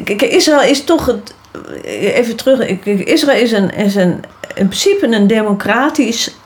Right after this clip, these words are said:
eh, landje... in een heleboel, ehm, toch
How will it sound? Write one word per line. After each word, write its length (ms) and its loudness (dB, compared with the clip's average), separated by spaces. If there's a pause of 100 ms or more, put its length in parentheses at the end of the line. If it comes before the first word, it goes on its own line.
eh, 460 2
landje... 640 2
in 300 0
een 180 4
heleboel, 1600 4
ehm, 560 0 (580)
toch 260 -2